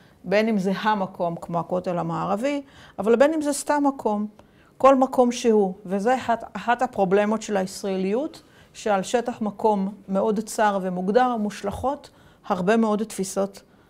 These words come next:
מרחבים. כלומר, מרחב איננו מפה. בדרך כלל אומרים, אה,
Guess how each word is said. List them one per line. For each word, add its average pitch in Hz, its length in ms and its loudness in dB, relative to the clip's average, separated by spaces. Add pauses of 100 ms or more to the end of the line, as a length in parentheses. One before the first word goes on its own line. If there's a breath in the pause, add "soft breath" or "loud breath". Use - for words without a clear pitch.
(180 soft breath)
מרחבים. 175 640 -6 (1700 soft breath)
כלומר, 262 500 6
מרחב 247 500 6 (160)
איננו 220 320 2
מפה. 196 300 -4 (880 soft breath)
בדרך 247 300 2
כלל 220 140 2
אומרים, 208 440 0
אה, 202 40 4